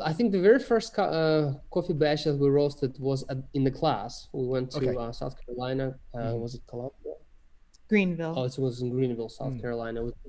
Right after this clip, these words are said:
Speaker 1: roasting classes, and, uh, it just came naturally to me. I, I'm not sure why, it,
Speaker 2: Mm-hmm.
Speaker 1: but the, the instructor was very impressed, and, uh,
Speaker 2: <laughs>
Speaker 1: basically she, she just let us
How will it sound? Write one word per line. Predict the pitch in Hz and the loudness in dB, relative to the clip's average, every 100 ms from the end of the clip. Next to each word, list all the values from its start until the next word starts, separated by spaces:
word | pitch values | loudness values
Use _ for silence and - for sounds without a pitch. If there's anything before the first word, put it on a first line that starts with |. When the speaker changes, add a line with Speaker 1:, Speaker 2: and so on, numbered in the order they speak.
| - - | -18 -6
Speaker 1:
roasting | 135 131 135 | -4 -2 -6
classes, | 135 117 117 135 120 - | -4 -6 -6 -8 -10 -12
and, | 120 120 120 | -8 -6 -4
uh, | 123 120 120 - - - - - - - - | -4 -4 -6 -18 -20 -20 -20 -20 -20 -20 -8
it | 139 | -6
just | 208 - | -6 -6
came | 294 208 | -4 2
naturally | 131 139 143 117 110 107 - - - - | 2 0 0 0 -2 -6 -10 -20 -20 -8
to | 120 | -6
me. | 113 110 - | -4 -6 -8
I, | 117 - | -8 -8
I'm | 123 127 135 - | -8 -8 -8 -10
not | 131 139 | -10 -8
sure | - 135 | -4 -4
why, | 123 107 110 143 - - - | -2 -4 -8 -10 -16 -20 -10
it, | 127 | -6
Speaker 2:
Mm-hmm. | 113 117 110 | -6 -8 -6
Speaker 1:
but | 123 120 | -6 -4
the, | 123 120 120 120 120 | -2 0 0 -2 -2
the | 127 123 | 0 0
instructor | 123 120 135 131 135 | -2 -4 -6 -4 -4
was | 120 | -4
very | 120 123 | -4 -2
impressed, | 135 139 117 117 123 - | -2 -2 -6 -8 -10 -12
and, | 120 120 120 | -6 -6 -4
uh, | 123 120 117 - - | -4 -4 -6 -10 -12
Speaker 2:
<laughs> | - 156 143 120 | -12 -14 -10 2
Speaker 1:
basically | 139 143 - 143 | 2 2 -4 -2
she, | 135 - 143 139 135 131 - - | -2 0 2 2 2 -4 -16 -20
she | - 139 139 | -8 -4 -4
just | 143 | -2
let | 131 139 | 0 0
us | 143 | 0